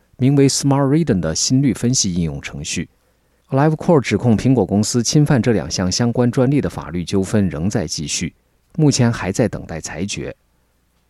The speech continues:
继上周美国宣布挫败了中共针对美国关键基础设施的大规模黑客攻击行动后，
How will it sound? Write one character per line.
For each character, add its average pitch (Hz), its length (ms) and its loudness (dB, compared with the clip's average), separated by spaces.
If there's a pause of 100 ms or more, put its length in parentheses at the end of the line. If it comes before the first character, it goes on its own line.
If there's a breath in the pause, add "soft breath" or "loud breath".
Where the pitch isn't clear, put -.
(720)
继 165 180 4
上 151 180 4
周 147 140 6
美 120 160 4
国 101 160 2
宣 131 220 2
布 131 120 2
挫 127 240 0
败 104 140 0
了 92 100 0
中 131 200 0
共 127 180 0
针 123 160 0
对 135 100 4
美 87 160 2
国 87 160 -2
关 123 220 0
键 123 160 2
基 139 180 -2
础 78 220 -4
设 92 180 -2
施 - 160 -6
的 87 160 -2
大 117 220 -2
规 104 160 0
模 87 180 2
黑 127 200 0
客 120 180 -2
攻 104 220 0
击 120 120 -2
行 123 240 -2
动 85 160 -4
后， 80 240 -8